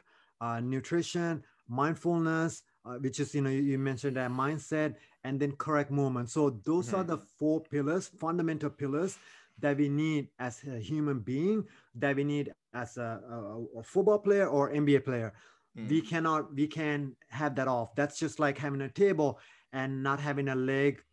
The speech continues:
Speaker 1: at full length or at
Speaker 2: Mm-hmm.
Speaker 1: seventy-five percent, right? So if you're not sleeping properly, if you're at seventy-five percent, that means that leg is seventy-five percent. Now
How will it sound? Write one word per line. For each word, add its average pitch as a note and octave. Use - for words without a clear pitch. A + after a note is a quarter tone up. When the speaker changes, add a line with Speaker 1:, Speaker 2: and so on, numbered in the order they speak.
Speaker 1:
at C3
full E3
length E3
or C#3
at C#3
Speaker 2:
Mm-hmm. A#2+
Speaker 1:
seventy-five D3
percent, A#2+
right? C#3
So C#3+
if B2
you're D3
not C#3+
sleeping C#3
properly, D#3
if -
you're C3+
at A#2+
seventy-five C3
percent, D3
that C#3
means C#3+
that C3
leg C#3
is C3
seventy-five C#3
percent. D3
Now D#3